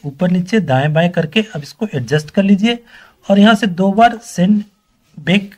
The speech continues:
कर दीजिए। तो दो बार send back करने से क्या होगा कि आपका दोनों के पीछे चला जाएगा। और इसका एक कलर दे दीजिए, हल्का सा कोई भी कलर जो आपको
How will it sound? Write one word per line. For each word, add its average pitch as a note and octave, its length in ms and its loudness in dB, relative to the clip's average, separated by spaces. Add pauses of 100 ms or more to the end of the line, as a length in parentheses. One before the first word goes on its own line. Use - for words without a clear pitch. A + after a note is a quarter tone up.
(140)
कर C3 160 2
दीजिए। A2+ 420 -4 (840)
तो F#3 140 -2 (260)
दो F3+ 200 0
बार A3 220 2
send G3+ 320 2
back G3 260 -2
करने F3+ 260 -2
से G3 140 -8
क्या F3 200 0
होगा D3+ 300 -2 (960)
कि E3+ 140 -2
आपका D#3 380 0 (520)
दोनों F#3 320 2
के G#3 100 0 (420)
पीछे D#3 200 -2
चला C#3 180 2
जाएगा। A#2+ 360 -2 (560)
और F3 100 0
इसका - 220 0
एक G3+ 200 -2
कलर F3 240 0 (240)
दे D#3 140 -4
दीजिए, E3+ 260 0
हल्का D3 320 -2
सा G3 180 -4
कोई D#3+ 200 -6
भी F3+ 180 -2
कलर G3 340 -2 (760)
जो D#3+ 240 -4
आपको F3 540 -2